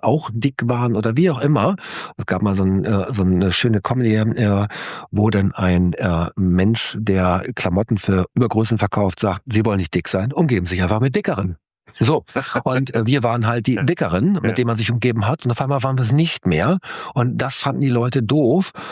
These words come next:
Speaker 1: Und, ähm, es gab auch Leute, die fanden's doof, weil sie vielleicht selber schon viele Versuche gemacht haben und diese nicht geschafft haben und deswegen natürlich auf uns sauer sind, aber eigentlich auf sich selber, weil sie nicht durchgehalten haben und wir denen den Spiegel vorgehalten haben. „Doch, es geht.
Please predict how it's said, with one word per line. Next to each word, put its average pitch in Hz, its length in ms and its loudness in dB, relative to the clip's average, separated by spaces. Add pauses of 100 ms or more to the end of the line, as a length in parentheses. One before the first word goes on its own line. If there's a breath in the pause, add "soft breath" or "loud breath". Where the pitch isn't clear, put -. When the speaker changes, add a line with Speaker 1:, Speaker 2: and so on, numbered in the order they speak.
(140)
Speaker 1:
Und, 120 360 -2
ähm, 110 320 0
es - 160 -2
gab 123 160 -2
auch 117 120 2
Leute, 127 320 0
die 117 140 0
fanden's 127 400 -4
doof, 131 240 0
weil 120 120 2
sie 113 120 0
vielleicht 107 240 -2
selber 123 340 2
schon 113 180 -2
viele 143 220 2
Versuche 123 360 0
gemacht 123 400 0
haben 110 320 2 (380 loud breath)
und 120 320 0
diese 127 320 2
nicht 151 260 0
geschafft - 500 -2
haben 110 340 2 (300 loud breath)
und 113 160 0
deswegen 123 360 0
natürlich 117 440 0
auf 113 120 -6
uns 131 360 0 (360)
sauer 113 380 0
sind, 170 260 0
aber - 140 -4
eigentlich 90 280 -4
auf 90 80 -4
sich 85 140 -2
selber, 123 320 2
weil 95 120 -2
sie 95 100 -2
nicht 113 320 0
durchgehalten 104 480 0
haben 95 80 0
und 101 200 -2
wir 110 100 2
denen 113 180 0
den 113 60 0
Spiegel 175 320 0
vorgehalten 95 400 0
haben. 104 100 0
„Doch, 185 200 0
es 98 140 -4
geht. 151 400 0